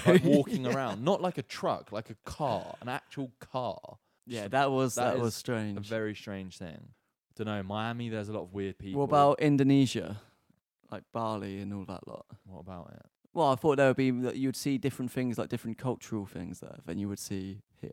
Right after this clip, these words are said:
Speaker 1: You trying to say Indonesian people are weird?
Speaker 2: No, I'm not trying to say, I'm just saying there's different cultures, you're gonna see different things, aren't you?
Speaker 1: No, I don't know. Bali, everyone in Bali is so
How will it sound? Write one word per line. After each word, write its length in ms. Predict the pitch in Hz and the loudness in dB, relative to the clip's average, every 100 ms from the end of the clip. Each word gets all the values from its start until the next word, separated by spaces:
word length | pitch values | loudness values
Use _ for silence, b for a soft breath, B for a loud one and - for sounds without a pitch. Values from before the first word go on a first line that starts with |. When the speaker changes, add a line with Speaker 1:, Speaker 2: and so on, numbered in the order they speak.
| - _ _ _ - | -16 _ _ _ -20
Speaker 1:
You 80 | 90 | -20
trying 200 | - 95 | -18 -18
to 60 | 98 | -14
say 180 | 104 | -14
Indonesian 480 | 107 107 117 110 107 | -14 -16 -16 -16 -16
people 280 | 123 120 - | -16 -16 -16
are 20 | |
weird? 260 | - 151 - | -14 -14 -12
Speaker 2:
No, 280 | - 220 220 | -8 -6 -4
I'm 80 | 185 | -4
not 140 | 226 | -2
trying 160 | 220 160 | 4 4
to 40 | |
say, 100 | 143 | 6
I'm 100 | 151 | 4
just 140 | 185 - | 4 2
saying 220 | 226 196 | 2 4
there's 100 | 160 | 6
different 300 | 196 185 165 | 6 4 6
cultures, 640 | 165 214 147 131 117 123 160 | 10 10 8 2 2 4 4
you're 100 | 165 | 2
gonna 200 | 165 160 | 2 0
see 180 | 175 165 | 0 0
different 400 | 196 175 180 165 | 0 0 0 0
things, 360 | 233 233 127 185 | 0 2 4 6
aren't 220 | 202 - | 4 4
you? 260 | 117 117 139 - _ _ - | -4 -4 -8 -18 _ _ -14
Speaker 1:
No, 180 | 113 147 | -8 -6
I 80 | 131 | -4
don't 140 | 110 | -4
know. 160 | 143 117 | -4 -2
Bali, 460 | 117 139 147 123 | 2 2 2 0
everyone 320 | 123 131 151 139 | -2 -4 -4 -4
in 100 | 113 | -2
Bali 380 | 113 127 117 | 0 2 0
is 80 | 92 | -2
so 180 | - 98 | -6 -10